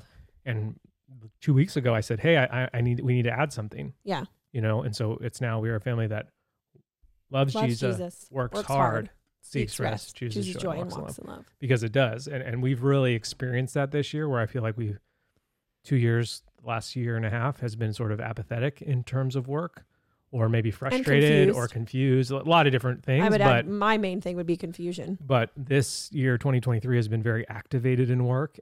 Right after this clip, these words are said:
Speaker 2: and I, I've enjoyed Sabbaths a lot more this year
Speaker 1: Same.
Speaker 2: because I think we were, and we actually just today we were talking about a change in the rhythm in the work schedule for the next five weeks because we got a lot to do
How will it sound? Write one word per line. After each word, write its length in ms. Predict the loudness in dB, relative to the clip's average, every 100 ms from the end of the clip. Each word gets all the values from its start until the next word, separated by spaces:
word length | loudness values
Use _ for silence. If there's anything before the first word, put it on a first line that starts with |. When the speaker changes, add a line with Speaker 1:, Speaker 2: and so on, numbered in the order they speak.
| -10
Speaker 2:
and 340 | -6 -6 -8 -12 _ _ _ _ _ _ -6
I, 180 | -4 -2
I've 220 | -2 0
enjoyed 360 | 0 4 4 4
Sabbaths 440 | 2 0 0 -4
a 40 | -6
lot 220 | -4 -4
more 180 | -2 -2
this 220 | -2 -6
year 280 | -6 -8 -10
Speaker 1:
Same. 160 | -8 -6
Speaker 2:
because 240 | -4 -2
I 80 | -2
think 220 | -2 -2
we 200 | 0 0 -2
were, 360 | -6 -12 -10 -6
and 120 | -2
we 60 | -2
actually 280 | -2 -6 -8
just 260 | -8 -10 _ -2
today 140 | 0
we 60 | 0
were 80 |
talking 180 | 0 -2
about 160 | -2 -4
a 40 |
change 320 | -2 0 2 2
in 80 |
the 80 | 2
rhythm 360 | 2 2 2 -2 -8 _ _ _ _ -4
in 60 |
the 80 | -2
work 200 | 0 -2
schedule 360 | -6 -6 -4 -6
for 140 | -4
the 80 | -4
next 180 | -4 -4
five 240 | -6 -2
weeks 280 | 2 2 -2
because 520 | -10 -6 -4 -4 -10 -18 _ _ _ _ _ _ _ _ -6
we 60 |
got 80 | 0
a 20 |
lot 160 | 0 2
to 60 | 0
do 160 | 0